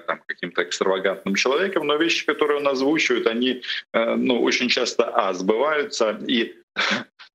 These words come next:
э, вряд ли он об этом говорит просто так. И, э, прямым текстом нам говорят о том, что нужно отправить, э, белорусов, э, да, белорусов,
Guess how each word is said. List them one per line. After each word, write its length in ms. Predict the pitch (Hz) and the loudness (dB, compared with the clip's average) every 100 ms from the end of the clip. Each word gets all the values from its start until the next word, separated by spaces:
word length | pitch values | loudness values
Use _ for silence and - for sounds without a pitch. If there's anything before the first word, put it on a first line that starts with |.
| - | -4
э, 280 | 101 98 90 - _ _ | 0 0 -2 -8 _ _
вряд 500 | 107 - 143 151 143 | -4 0 0 0 0
ли 160 | 120 107 | 0 0
он 300 | - 110 107 | 0 0 0
об 380 | 95 110 101 98 | 2 0 2 0
этом 240 | 123 117 | 0 0
говорит 280 | 104 110 104 | 0 0 0
просто 360 | 120 123 - 113 | -2 0 -2 -4
так. 280 | - 71 - _ _ _ - | -2 -6 -6 _ _ _ -2
И, 180 | 110 110 | 0 2
э, 640 | 104 104 104 101 98 92 - - | 2 2 2 2 0 -4 -6 -4
прямым 340 | 135 180 214 | 0 0 0
текстом 460 | 214 214 - 190 165 | 0 -2 -2 -2 0
нам 120 | 156 139 | 0 2
говорят 420 | 135 135 143 - | 0 0 0 -2
о 80 | 110 | 0
том, 240 | 143 139 | 0 0
что 360 | - 117 110 - - _ | -2 -2 -2 -8 -20 _
нужно 440 | 113 147 147 127 131 | 0 0 0 0 -2
отправить, 640 | - 120 123 135 123 - _ _ | -2 -2 0 0 -2 -4 _ _
э, 280 | 104 104 98 87 | 0 0 0 -2
белорусов, 800 | - 151 123 104 87 - 151 - - _ 98 | -2 2 0 0 -2 -2 -2 -2 -14 _ -2
э, 280 | 95 85 80 _ _ | 0 -2 -4 _ _
да, 200 | 95 71 - _ | -2 -2 -12 _
белорусов, 580 | 123 107 85 - 104 131 | -2 0 0 0 0 0